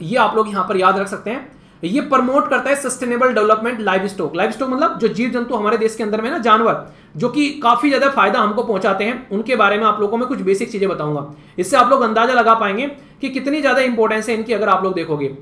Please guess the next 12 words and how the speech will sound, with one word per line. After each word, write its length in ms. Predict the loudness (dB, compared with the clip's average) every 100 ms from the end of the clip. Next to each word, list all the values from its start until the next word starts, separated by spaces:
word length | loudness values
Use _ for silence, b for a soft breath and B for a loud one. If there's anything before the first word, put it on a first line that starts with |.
| B B B
दुनिया 440 | -2 0 2 2 2
में, 140 | 2
अगर 160 | 2 0
कोई 180 | 2 2
आप 180 | 2 4
लोगों 180 | 0
से 100 | 0 -4
पूछे 300 | -2 -2 -6 -8 B B -10
कि 80 | -8
इंडिया 440 | -2 0 2 0
जो 140 | 0
है 140 | -2